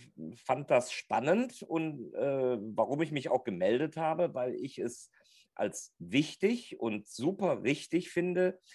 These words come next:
wie klar ihr euch positioniert habt. Äh, ganz besonders, äh, eben der Michael, der da ja sehr, ja, emotional berührt war und, und da wirklich einen, einen sehr langen, intensiven Vortrag geäußert hat. Äh,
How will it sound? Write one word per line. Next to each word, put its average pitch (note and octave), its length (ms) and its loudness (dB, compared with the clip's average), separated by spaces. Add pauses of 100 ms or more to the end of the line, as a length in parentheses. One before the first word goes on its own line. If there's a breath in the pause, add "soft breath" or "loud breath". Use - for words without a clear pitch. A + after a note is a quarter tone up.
(240 loud breath)
wie B2+ 260 -4
klar C3 400 2
ihr D#3 200 4
euch B2 400 0
positioniert G#2+ 720 0
habt. F3+ 420 -6
Äh, C3 240 4
ganz B2 320 -8
besonders, C#3+ 640 2 (100)
äh, B2 360 0
eben A#2 180 0
der A2 80 0
Michael, C#3+ 380 2
der B2+ 100 2
da A#2+ 120 2
ja A2 200 4
sehr, C3 560 4 (400 soft breath)
ja, B2+ 400 6
emotional C3+ 960 2
berührt C3+ 540 0
war D3+ 360 2
und, B2 280 -4
und A2 240 -4
da A#2+ 100 2
wirklich A#2 300 -6
einen, A2+ 260 -2
einen G#2 300 -8
sehr C3+ 240 6
langen, C#3 260 4
intensiven C#3 540 0
Vortrag B2+ 420 2
geäußert C#3+ 400 0
hat. C#3+ 180 2 (960 loud breath)
Äh, C3 180 4